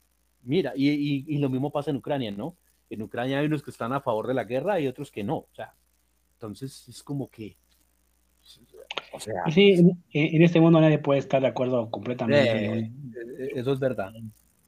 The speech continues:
Speaker 2: Hay partición de ideas y de, y de, y de pensamientos, entonces, pues
Speaker 1: Ajá. Y por eso supuestamente
Speaker 2: Sí.
Speaker 1: se llama un,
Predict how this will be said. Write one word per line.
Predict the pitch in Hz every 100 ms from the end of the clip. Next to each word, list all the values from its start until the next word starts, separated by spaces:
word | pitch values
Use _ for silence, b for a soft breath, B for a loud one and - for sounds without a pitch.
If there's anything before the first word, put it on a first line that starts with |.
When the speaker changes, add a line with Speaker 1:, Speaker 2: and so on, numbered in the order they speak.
| _ _ _ _
Speaker 2:
Hay | - 117 117 113
partición | 117 113 120 113 131 131
de | 123
ideas | 123 139 143 -
y | 110
de, | 107 104
y | 110 113
de, | 110
y | 110
de | 110 107
pensamientos, | 104 107 110 110 107 107 -
entonces, | 107 110 110
pues | 104 90 110
Speaker 1:
Ajá. | 117 226 - _ _ _ _ _ _ _ -
Y | 139
por | 131 127
eso | 131 156
supuestamente | 131 120 139 139 147 160
Speaker 2:
Sí. | 131
Speaker 1:
se |
llama | 113 127
un, | 139 139 131 120